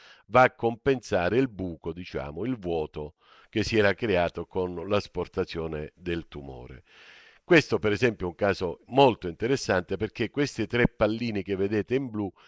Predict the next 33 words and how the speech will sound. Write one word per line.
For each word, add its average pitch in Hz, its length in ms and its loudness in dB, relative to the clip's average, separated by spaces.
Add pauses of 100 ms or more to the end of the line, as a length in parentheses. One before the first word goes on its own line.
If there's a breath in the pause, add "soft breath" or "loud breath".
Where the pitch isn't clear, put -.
(160 soft breath)
erano 104 600 2 (160)
la 131 120 4
sede 98 360 0
di 107 200 -8
tre 147 440 6 (120)
focalità 110 600 2
di 98 220 -6
tumore 90 440 -4
diverse, 73 560 -8
piccole 156 600 0 (320 soft breath)
ma 123 220 6
diverse 95 600 -2
come 87 260 -6
sede. 73 420 -10
Quindi 98 360 -4 (760 loud breath)
in 120 180 4
altri 127 340 4
casi, 92 580 -2 (100)
in 117 160 -4
altre 101 640 -2
realtà, 107 640 4
forse 117 320 -4
dove 98 280 -2
c'è 107 260 -4
qualcuno 98 480 -6
che 92 120 -8
non 95 160 -6
ha 131 100 6
un'esperienza 92 680 -4
e 87 40 -8
una 85 100 -8
competenza 87 580 -8
sufficiente, 92 720 -12